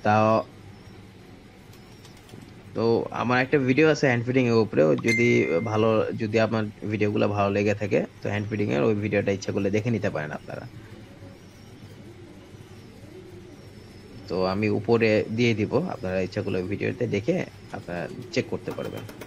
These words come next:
তো বাচ্চা দুটোটাকে আমি hand feeding করে দিয়েছি। উম, তো এটা হয়তো বা আমার আরও দুই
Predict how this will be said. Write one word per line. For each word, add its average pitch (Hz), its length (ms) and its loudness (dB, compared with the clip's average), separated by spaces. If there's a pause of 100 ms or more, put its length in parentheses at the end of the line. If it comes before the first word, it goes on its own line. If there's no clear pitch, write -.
(1600)
তো 120 160 6
বাচ্চা 123 320 4
দুটোটাকে 131 440 4
আমি 135 140 4
hand 113 180 0
feeding 117 180 0
করে 110 220 -2
দিয়েছি। 104 320 0
উম, 113 460 -2
তো 107 320 2 (200)
এটা 135 300 4
হয়তো 131 200 6
বা 127 120 6
আমার 123 180 4
আরও 117 220 6
দুই 113 140 -2